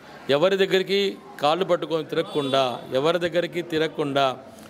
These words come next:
వాలంటరీ వ్యవస్థను నిష్పక్షపాతంలో పెట్టిన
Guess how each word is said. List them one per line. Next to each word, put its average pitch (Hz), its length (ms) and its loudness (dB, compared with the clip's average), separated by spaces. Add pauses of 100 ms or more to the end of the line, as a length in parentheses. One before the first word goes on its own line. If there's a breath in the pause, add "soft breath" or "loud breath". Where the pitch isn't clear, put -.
(160)
వాలంటరీ 185 720 2
వ్యవస్థను 170 540 0
నిష్పక్షపాతంలో 156 1000 -2
పెట్టిన 147 480 -2